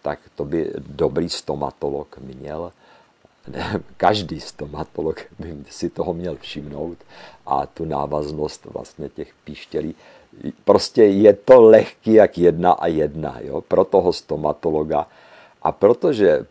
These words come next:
pan doktor, eh, byl doktor proto, že, eh, studoval stomatologii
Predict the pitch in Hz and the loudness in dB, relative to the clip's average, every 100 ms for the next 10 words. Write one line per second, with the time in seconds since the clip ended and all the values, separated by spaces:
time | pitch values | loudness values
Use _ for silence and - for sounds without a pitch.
0 | _ 85 87 76 76 76 - - 85 87 | _ 0 0 -4 -6 -8 -6 -2 2 2
1 | 92 - - 69 69 69 73 80 98 104 | -2 -6 -4 -2 -2 -4 0 6 8 8
2 | 85 - _ _ _ _ _ _ _ _ | 4 0 _ _ _ _ _ _ _ _
3 | _ _ _ _ _ - 87 - - 117 | _ _ _ _ _ -2 -2 0 0 0
4 | 107 101 95 - 98 90 82 78 85 92 | 2 2 2 4 2 2 -2 -2 2 4
5 | 92 87 73 73 71 69 64 76 71 67 | 6 2 2 0 0 -2 -8 -10 -12 -10
6 | - - 92 110 104 82 73 - 90 104 | -10 -4 0 4 6 4 2 0 0 0
7 | - 87 78 69 71 67 50 | 2 2 2 -2 -6 -6 -6